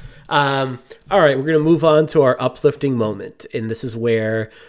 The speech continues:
we share any grounding, any coping techniques, any self-care that's been particularly effective for us. And we call grounding and self-care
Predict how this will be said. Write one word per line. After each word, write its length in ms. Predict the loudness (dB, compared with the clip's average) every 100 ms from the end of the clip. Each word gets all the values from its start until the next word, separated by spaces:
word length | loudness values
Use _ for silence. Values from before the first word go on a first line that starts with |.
| _
we 140 | -8 -6
share 540 | -6 -4 -2 -2 -4
any 180 | -6 -8
grounding, 760 | -6 -2 0 -2 -2 -2 -2 -6
any 160 | -8 -6
coping 440 | -2 -2 -2 -6
techniques, 680 | -6 -8 -6 -6 -6 -10 -10
any 200 | -10 -10
self-care 880 | -8 -6 -6 -4 -2 0 0 -4 -8 -20 -14 -8
that's 260 | -8 -6
been 280 | -4 -4 -4
particularly 800 | -8 -8 -10 -8 -6 -4 -4 -4
effective 680 | -8 -10 -10 -8 -6 -6
for 280 | -6 -4 -4
us. 340 | -6 -10 -14 -16 -20 _ -4
And 280 | 0 2 0
we 60 |
call 260 | -2 -4 -4
grounding 680 | -2 0 0 0 0 -2 -8
and 160 | -10
self-care 880 | -8 -6 -6 -8 -4 -2 -2 -4